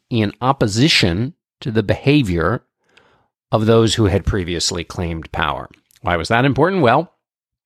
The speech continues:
it's a little bit of an echo of what's being claimed for the forty-fifth, incoming forty-fifth president, Donald Trump. His inauguration planners have explicitly mentioned Jackson in their, uh, outline of the day, although I'm not sure they get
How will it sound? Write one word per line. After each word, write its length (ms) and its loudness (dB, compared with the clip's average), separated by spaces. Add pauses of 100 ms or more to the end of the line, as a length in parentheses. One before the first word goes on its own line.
(640)
it's 140 -6
a 40 2
little 180 2
bit 100 2
of 60 -2
an 60 2
echo 520 2
of 260 -6
what's 320 0
being 240 0
claimed 500 2
for 300 2
the 220 2 (360)
forty-fifth, 720 0
incoming 360 2
forty-fifth 380 -2
president, 360 0
Donald 280 0
Trump. 300 -4 (680)
His 380 4
inauguration 540 4
planners 340 2
have 80 -2
explicitly 520 -2
mentioned 480 2
Jackson 640 -4
in 240 -6
their, 380 -8 (640)
uh, 340 -12
outline 400 2
of 80 -2
the 80 2
day, 340 4
although 300 4
I'm 120 0
not 180 0
sure 240 0
they 120 -2
get 320 -2